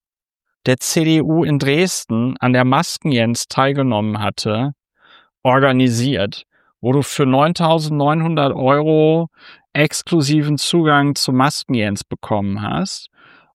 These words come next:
Und also das ist ganz wild. Und das Schöne ist, dass dieser Typ nicht, also dieser Typ, der da die,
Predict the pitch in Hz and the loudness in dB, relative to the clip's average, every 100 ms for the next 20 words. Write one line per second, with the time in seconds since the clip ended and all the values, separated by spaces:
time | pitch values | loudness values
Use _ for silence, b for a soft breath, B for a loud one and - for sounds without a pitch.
0 | - 127 135 139 143 139 - - _ _ | -4 2 4 4 2 -2 -6 -14 _ _
1 | _ _ _ _ - 131 135 143 139 139 | _ _ _ _ -2 0 2 2 4 2
2 | - - 143 175 202 - 156 151 - 143 | -2 0 0 2 -2 -2 0 0 -2 -4
3 | 143 190 254 - 131 143 - - 165 185 | 0 0 -2 -4 -2 -2 -2 -2 0 0
4 | 220 - 196 - - 117 113 - 120 120 | 0 -2 -4 -4 -6 -6 -6 -6 -2 -2
5 | 104 - 156 185 220 _ b - 120 151 | -2 -4 -2 -2 -4 _ b -4 0 2
6 | 214 233 - - 120 123 120 123 113 - | 0 -2 -8 -4 -4 -2 2 2 2 -2
7 | - - 170 _ 156 135 123 120 113 107 | -12 -8 -8 _ 0 2 4 4 2 -2
8 | 107 104 101 | -4 -4 -6